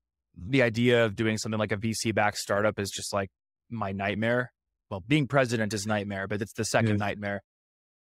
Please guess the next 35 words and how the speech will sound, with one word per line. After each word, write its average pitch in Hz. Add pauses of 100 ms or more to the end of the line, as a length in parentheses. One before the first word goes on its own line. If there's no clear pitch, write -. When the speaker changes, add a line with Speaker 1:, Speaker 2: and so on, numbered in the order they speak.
(160)
Speaker 1:
I 120
wanna 139
be 131
bootstrapped. 131 (100)
You 139
know, 127
I 120
wanna 143
have 127
enough 113
money 110
where, 101
like, 101
anything 117
within 104
reason, 101
I -
could 104
just 98
buy 123
it. 104 (260)
I, 98
I 104
think 110
everybody 107
Speaker 2:
Yeah. 101
Speaker 1:
wants 104
that. 110
Like, 104
Speaker 2:
Yeah. 104
Speaker 1:
live 117
where 127
you 127
wanna 123
live, 117